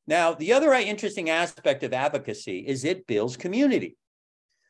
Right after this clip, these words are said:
because advocates spread the word, as I just mentioned, about your brand in a, in, in a way that's very trusted and credible to your buyers. Advocates also have a vested interest in seeing your brand succeed within the community.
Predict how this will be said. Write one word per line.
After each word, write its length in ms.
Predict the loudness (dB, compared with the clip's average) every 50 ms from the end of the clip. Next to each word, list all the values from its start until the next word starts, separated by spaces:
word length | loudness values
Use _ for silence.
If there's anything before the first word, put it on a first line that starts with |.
| _ _ -4
because 380 | -2 2 4 4 2 2 2 2
advocates 500 | 2 2 2 2 0 -2 -2 -4 -4 -2
spread 280 | 0 0 2 2 2
the 60 | 2
word, 260 | 2 4 4 2 2 0
as 120 | -2 -4
I 80 | -4 -4
just 280 | -4 -6 -10 -8 -4
mentioned, 300 | -4 -4 -4 -4 -6 -4
about 260 | -2 0 0 0 0
your 100 | -2 -6
brand 380 | -4 -2 -2 -2 0 -2 -4 -6
in 100 | -6 -8
a, 60 | -8
in, 680 | -8 -10 -14 -14 -10 -8 -8 -8 -6 -6 -6 -6 -6
in 200 | -6 -6 -4 -4
a 40 | -2
way 160 | 0 0 0
that's 180 | 0 -2 -4 -6
very 300 | -2 -2 -2 0 -2 -4
trusted 560 | -10 -4 0 0 0 0 -2 -4 -6 -6 -4
and 160 | -4 -6 -6
credible 500 | -8 -4 0 2 2 2 2 0 -2 -2 -2
to 100 | -4 -6
your 120 | -6 -4
buyers. 540 | -2 -2 -2 -2 -4 -8 -10 -16 -20 _ _ _ _ _ _ _ _ _ _ _ _ _ _ _ _ _ _ _ _ _ _ _ _ _ _ 0
Advocates 420 | 2 2 2 2 0 0 0 0 2
also 540 | 4 6 8 8 8 6 4 2 2 4
have 160 | 4 4 4 2
a 80 | 2
vested 340 | 2 2 0 0 -2 -4 -4
interest 380 | -2 -4 -4 -4 -6 -6 -6 -8
in 80 | -10
seeing 200 | -8 -6 -4 -4
your 100 | -4 -2
brand 240 | 0 0 0 0 -2
succeed 460 | -4 -8 -12 -10 -8 -6 -6 -6 -4
within 300 | -4 -4 -4 -2 -4 -4
the 80 | -4 -4
community. 640 | -6 -6 -6 -4 -4 -2 -2 -2 -4 -6 -8 -12